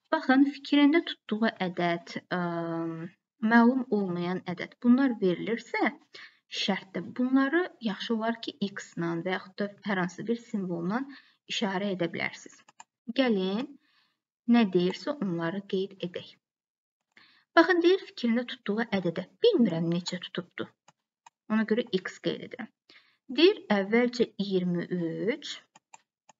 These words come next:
sonra deyir ki, iyirmi əlavə etdikdə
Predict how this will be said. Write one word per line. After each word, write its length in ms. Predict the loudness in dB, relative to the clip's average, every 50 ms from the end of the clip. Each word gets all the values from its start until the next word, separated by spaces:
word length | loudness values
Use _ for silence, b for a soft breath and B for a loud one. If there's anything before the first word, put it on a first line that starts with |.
| _ _ -20 _ _ _ _ _ _ _ _ _ _ _ _ _ _ _ _ _ _ _ _ _ _ _ _ _ _ -20 _ _ _ _ _ _ _ _ _ _ _ _ _
sonra 540 | -20 -8 0 0 2 8 8 8 8 8 2
deyir 320 | 2 0 0 0 0 -2 -4
ki, 220 | -6 -8 -8 -2
iyirmi 380 | 6 6 6 6 6 4 2 2
əlavə 420 | -2 -4 -2 -2 -2 0 0 0 -2
etdikdə 720 | -2 -4 -8 -8 _ -10 -10 -8 -8 -10 -6 -6 -4